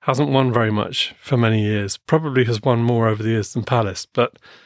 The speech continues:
roughly the same kind of place. West Ham supporters. They have <laughs> been through a lot of trials, and we shared and commiserated that, I remember, on the train coming home,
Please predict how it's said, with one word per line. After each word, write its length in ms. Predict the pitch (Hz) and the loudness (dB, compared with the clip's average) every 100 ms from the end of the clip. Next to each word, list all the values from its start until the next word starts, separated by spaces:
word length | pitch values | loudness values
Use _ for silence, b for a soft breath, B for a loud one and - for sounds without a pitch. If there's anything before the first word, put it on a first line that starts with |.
| b b b b b _ _ - | b b b b b _ _ -2
roughly 300 | 175 - 139 | -2 0 0
the 100 | 135 | 0
same 300 | - 143 131 | 2 2 2
kind 280 | - 139 120 | 0 -2 -2
of 60 | |
place. 540 | - 135 98 - - - _ _ _ _ _ _ _ _ | 0 -2 -2 -8 -12 -16 _ _ _ _ _ _ _ _
West 240 | 156 151 - | 0 0 2
Ham 240 | 165 156 | 2 2
supporters. 800 | - 123 117 104 107 92 - - _ _ _ _ _ _ b b b b | -2 -4 -4 -4 -8 -8 -10 -12 _ _ _ _ _ _ b b b b
They 200 | - 147 | 0 2
have 320 | 127 113 - - | 2 0 -2 0
<laughs> 100 | 131 | 0
been 160 | 135 | 2
through 460 | 107 - 127 117 101 B B B B - | -2 -2 -2 -2 -4 B B B B -2
a 60 | 120 | 2
lot 180 | 117 107 | 4 2
of 80 | |
trials, 580 | 98 - 117 104 101 - - | 0 0 2 0 -4 -8 -6
and 320 | 123 117 107 269 | -4 -4 -6 -10
we 300 | 135 117 110 | -2 0 2
shared 440 | - 123 113 110 | 2 2 2 0
and 120 | 120 104 | -4 -4
commiserated 640 | 131 113 117 110 - 117 | 0 2 2 2 2 0
that, 260 | 135 120 - | 2 0 0
I 60 | |
remember, 320 | 113 104 107 107 | -2 -2 -2 0
on 80 | |
the 60 | 104 | -2
train 240 | - 117 | 0 0
coming 260 | 107 117 110 | 2 0 2
home, 220 | 117 104 | 2 0